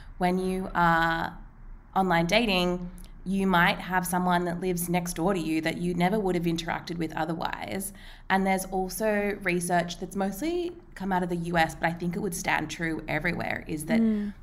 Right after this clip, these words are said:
Speaker 1: there's been a rise in interracial relationships since the rise of dating apps. Um, and I think you could, you could,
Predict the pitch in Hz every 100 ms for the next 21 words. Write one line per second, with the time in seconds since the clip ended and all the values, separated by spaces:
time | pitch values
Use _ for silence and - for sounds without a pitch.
0 | - 185 175 180 180 160 160 170 175 175
1 | 170 175 170 156 170 180 165 160 - -
2 | - - - - - - - 170 - 165
3 | - - 175 - - - - - - -
4 | - - - 170 165 160 170 175 165 170
5 | 170 175 175 180 175 175 - - 175 175
6 | 175 165 165